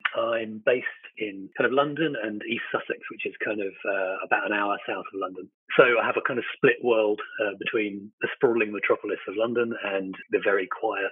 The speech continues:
countryside of, of East Sussex. And that's kind of how I've grown up as well. I've always sort of grown up in the country,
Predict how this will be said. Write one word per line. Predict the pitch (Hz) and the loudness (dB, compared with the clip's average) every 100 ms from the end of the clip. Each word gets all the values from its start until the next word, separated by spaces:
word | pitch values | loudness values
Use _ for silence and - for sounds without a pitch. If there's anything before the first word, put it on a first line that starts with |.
| - - | 0 0
countryside | 110 110 - 107 98 | 2 2 4 4 4
of, | 95 - | 2 2
of | 101 104 | 4 2
East | 98 | 2
Sussex. | 120 - 101 - - _ _ - | 2 2 -2 -6 -10 _ _ 4
And | 151 | 6
that's | - - | 6 2
kind | 147 139 | 4 6
of | 123 101 - - | 4 0 -2 2
how | 117 107 | 4 4
I've | 104 98 | 4 2
grown | - 104 101 | 4 4 4
up | 110 120 | -2 0
as | 110 | 4
well. | 127 | 4
I've | 110 | 4
always | 101 92 | 2 0
sort | 101 | -2
of | |
grown | 101 98 95 | -2 0 -2
up | - - | -4 -6
in | 98 | -2
the | - | 0
country, | 117 104 95 | 0 0 -4